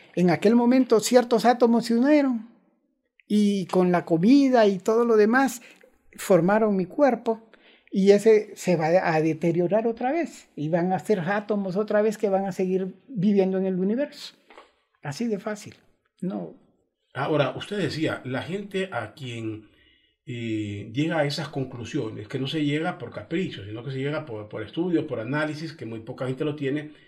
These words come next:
Speaker 1: Ujú.
Speaker 2: pero que se liberan de esos temores que fueron inculcados, va, por los temores son inculcados. Eh, y usted, al que es ateo, lo miran como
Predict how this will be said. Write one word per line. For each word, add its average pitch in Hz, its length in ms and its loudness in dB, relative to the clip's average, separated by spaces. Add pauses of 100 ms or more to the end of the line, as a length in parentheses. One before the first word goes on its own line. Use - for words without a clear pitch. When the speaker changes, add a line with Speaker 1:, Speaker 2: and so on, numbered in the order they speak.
Speaker 1:
Ujú. 147 240 -8
Speaker 2:
pero 160 180 0
que 139 60 -10
se 147 120 -2
liberan 135 340 -4
de 156 100 -8
esos - 260 -12
temores 147 560 -6
que 110 160 -14
fueron 123 880 -6
inculcados, 120 760 -4
va, 101 100 -12
por 113 100 -12
los 104 80 -14
temores 131 240 -10
son 139 120 -6
inculcados. 110 720 -10 (840)
Eh, 120 320 -8
y 123 60 -6
usted, 156 380 -8
al 123 140 -8
que 147 100 -12
es 143 60 -6
ateo, 147 300 -8
lo 127 80 -8
miran 139 220 -10
como 113 440 -18